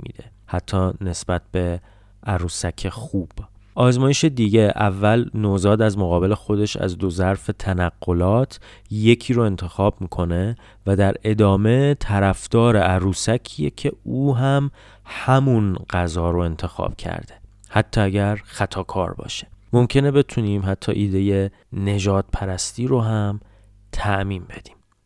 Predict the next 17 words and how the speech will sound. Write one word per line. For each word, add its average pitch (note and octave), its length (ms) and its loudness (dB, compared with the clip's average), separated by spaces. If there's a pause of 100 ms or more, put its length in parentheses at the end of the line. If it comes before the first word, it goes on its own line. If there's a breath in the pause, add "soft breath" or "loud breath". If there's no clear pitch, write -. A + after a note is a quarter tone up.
(360)
خبر E3+ 380 6
خوب D#3+ 440 0
ولی C3 440 0
این B2+ 180 -2
که B2 340 2
آزمایش‌های G#2+ 760 0
دیگری G#2 580 0
هم A2 220 0
هست F2 520 -6
که G#2+ 80 -6
فرد A2+ 560 -2 (460 soft breath)
با G2+ 300 4
نفر G#2 840 0
فرضی G2 760 0
مقابلش F2+ 760 0
بازی F#2 480 0
می‌کنه F#2+ 640 -2